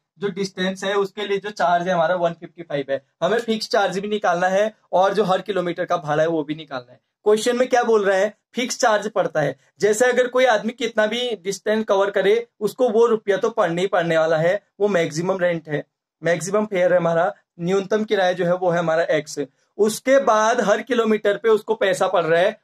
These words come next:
उसको हम लेंगे वाई। एक आदमी दस किलोमीटर गया,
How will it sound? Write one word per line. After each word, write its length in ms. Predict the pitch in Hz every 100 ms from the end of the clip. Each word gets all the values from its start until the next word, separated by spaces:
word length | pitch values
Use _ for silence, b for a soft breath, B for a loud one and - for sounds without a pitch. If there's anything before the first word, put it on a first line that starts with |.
| -
उसको 260 | 180 175
हम 140 | 208 214
लेंगे 280 | 180 165 202
वाई। 400 | 156 156 135 131 _ _
एक 240 | 208 247 254
आदमी 300 | 247 220 254
दस 280 | 175 220 220
किलोमीटर 440 | 233 220 208 220
गया, 420 | 202 196 208 208